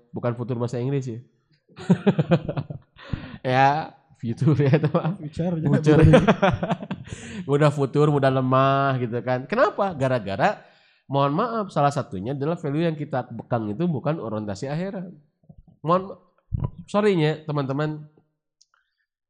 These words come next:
Speaker 1: Peradaban sehebat apapun di dunia yang tidak punya landasannya akhirat cepat hancur, teman-teman. Dan termasuk, mohon maaf,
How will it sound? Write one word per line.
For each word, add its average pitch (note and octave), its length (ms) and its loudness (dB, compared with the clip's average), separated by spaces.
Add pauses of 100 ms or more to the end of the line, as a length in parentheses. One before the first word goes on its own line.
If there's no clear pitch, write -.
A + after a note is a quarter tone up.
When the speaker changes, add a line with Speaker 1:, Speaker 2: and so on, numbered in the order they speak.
(1000)
Speaker 1:
Peradaban D3+ 480 4
sehebat B2+ 480 0
apapun C3 560 -2
di B2 80 -2
dunia B2+ 480 -2
yang A#2+ 240 -4
tidak D3+ 400 -4
punya B2+ 240 -2
landasannya B2 480 -2
akhirat C3 320 -4
cepat D3 240 -8
hancur, D3 320 -4
teman-teman. G2 400 -6 (540)
Dan E3 180 4
termasuk, F#3 400 2
mohon E3 220 0
maaf, C3 260 -4